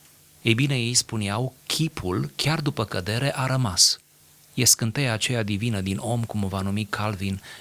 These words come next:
în secolul șaisprezece. Dar asemănarea s-a pierdut. Și atunci toată viața, în mod conștient, în această verticală a credinței,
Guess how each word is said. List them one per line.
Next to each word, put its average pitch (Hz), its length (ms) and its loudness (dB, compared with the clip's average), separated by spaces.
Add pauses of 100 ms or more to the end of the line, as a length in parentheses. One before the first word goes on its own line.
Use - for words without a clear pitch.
în 95 220 -4
secolul 92 400 2
șaisprezece. - 800 -2 (460)
Dar 113 260 4
asemănarea 107 760 2
s-a 135 180 6
pierdut. 123 640 -8 (840)
Și - 100 4
atunci 117 320 4
toată 139 340 0
viața, 110 440 2
în 131 140 0
mod 104 200 0
conștient, 120 640 0
în 120 100 2
această 117 460 2
verticală 117 760 0
a 95 80 -2
credinței, 95 760 -2